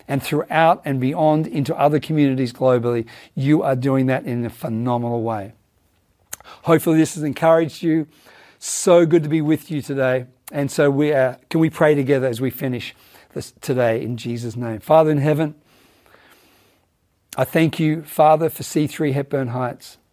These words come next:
I thank you for this incredible church. I thank you for its locations.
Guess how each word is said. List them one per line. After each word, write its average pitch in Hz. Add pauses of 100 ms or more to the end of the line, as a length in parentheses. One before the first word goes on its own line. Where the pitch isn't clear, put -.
(2000)
I 147
thank 170
you 160
for 139
this 135
incredible 143
church. -
I 120
thank 156
you 147
for -
its -
locations. 131